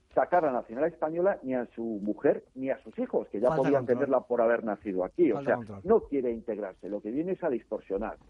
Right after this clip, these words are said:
Speaker 2: Sí,
Speaker 1: Hombre,
Speaker 2: sí.
Speaker 1: con esto no estoy diciendo que todos los menas, eh, sean islamistas, eh, que la Guardia Civil y la policía, ah, por mucho que digan determinados ambientes políticos o determinada prensa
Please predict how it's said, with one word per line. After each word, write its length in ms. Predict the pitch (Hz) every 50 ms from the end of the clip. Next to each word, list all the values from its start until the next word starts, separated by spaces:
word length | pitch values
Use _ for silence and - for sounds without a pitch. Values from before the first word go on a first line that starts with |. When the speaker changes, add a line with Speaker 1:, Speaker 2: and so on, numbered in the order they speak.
| - _
Speaker 2:
Sí, 100 | - -
Speaker 1:
Hombre, 140 | 107 110 113
Speaker 2:
sí. 60 | 107
Speaker 1:
con 160 | - 104 110
esto 200 | 120 - - 131
no 80 | 135 135
estoy 220 | 127 - 139 123
diciendo 420 | 123 131 - - 139 135 143 143 -
que 120 | 123 107
todos 360 | - - 135 131 127 127 123
los 220 | 120 123 120 104 120
menas, 360 | 139 139 139 147 151 156 - _ _ _ _ _ _ _ - -
eh, 360 | 107 98 104 107 107 104 - -
sean 200 | 123 123 113 113
islamistas, 520 | 107 104 104 95 87 78 - - - - - 95
eh, 160 | 101 120 117
que 340 | - 90 87 87 90 87 - _ _ _ _ _ -
la 160 | 110 107 104
Guardia 240 | 107 131 139 147 143
Civil 240 | - 147 151 151
y 40 | 147
la 140 | 147 139 127
policía, 640 | - 127 123 123 113 - 143 151 156 156 160 151 - - _ _ _ _ _ _ -
ah, 240 | - - - - - - _ _ _
por 160 | - 247 180 151
mucho 300 | 185 208 202 - 190 160
que 120 | 170 151
digan 800 | 151 160 147 151 147 143 143 143 139 135 135 135 135 135 135 131
determinados 680 | 127 127 123 135 123 123 123 127 131 131 131 120 - 120
ambientes 500 | 113 117 117 131 127 113 - 123 113 -
políticos 560 | - 120 120 135 139 113 131 110 120 120 110 -
o 60 | 113
determinada 540 | 117 113 - 113 110 113 120 131 127 120 113
prensa 460 | - - 120 113 - - 113 110 -